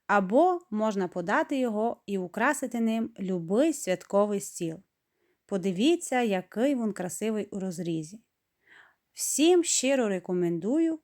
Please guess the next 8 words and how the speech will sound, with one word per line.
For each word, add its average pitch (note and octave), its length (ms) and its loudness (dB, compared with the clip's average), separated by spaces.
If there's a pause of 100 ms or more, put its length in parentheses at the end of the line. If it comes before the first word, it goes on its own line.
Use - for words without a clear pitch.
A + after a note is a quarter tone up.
(160)
приготувати G#3+ 720 -2
для E3+ 200 -6
себе B3+ 480 0
та G#3 140 -8
своїх E3+ 440 -4
рідних B3+ 600 2 (360)
ось D#4 260 2
таку A3+ 540 -4